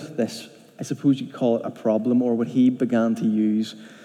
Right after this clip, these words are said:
to his own advantage. And the Hebrew people became cheap labor for the empire. They labored in the brick kilns.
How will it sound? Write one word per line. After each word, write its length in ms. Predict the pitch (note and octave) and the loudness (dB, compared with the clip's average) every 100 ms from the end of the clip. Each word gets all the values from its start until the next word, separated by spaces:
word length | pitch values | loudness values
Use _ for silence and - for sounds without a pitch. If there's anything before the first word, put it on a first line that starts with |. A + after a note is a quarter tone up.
| - - - _ | -20 -20 -20 _
to 140 | - A2+ | -4 -2
his 140 | A2 | 2
own 300 | G#2+ G#2+ A2 | 2 2 2
advantage. 680 | A2 A2 G#2 G2+ G#2+ B2+ - | 0 -4 -2 -2 0 -2 -2
And 180 | - B2+ | -2 -2
the 40 | |
Hebrew 500 | A#2+ - D#3+ C#3+ D3 | -2 0 0 4 2
people 400 | C#3+ C3 B2+ A#2+ | 2 -2 0 -2
became 500 | A2 A2+ A#2 A2+ A2 | -2 -4 0 2 2
cheap 640 | - - C3+ - - - - | 0 0 0 0 -12 -18 -4
labor 520 | A#2 G#2 A2+ A#2 A2+ - | -2 0 0 -2 -2 -14
for 640 | - - G#2+ A2 G#2 G2+ - | -20 -10 -6 -4 -4 -6 -12
the 160 | G#2+ - | -10 -8
empire. 600 | F#2+ - A#2+ A#2+ A#2+ - - - - _ _ - | -8 -6 -6 -6 -6 -12 -20 -20 -20 _ _ -2
They 120 | A2+ | 2
labored 600 | A#2+ A#2 B2 B2+ C#3 C3 | 4 4 4 4 4 4
in 120 | A#2 | 4
the 60 | A2+ | 2
brick 320 | A2+ A2+ - | 0 -2 -4
kilns. 680 | - C3 C3+ C#3 C#3 - | 0 2 4 2 0 -10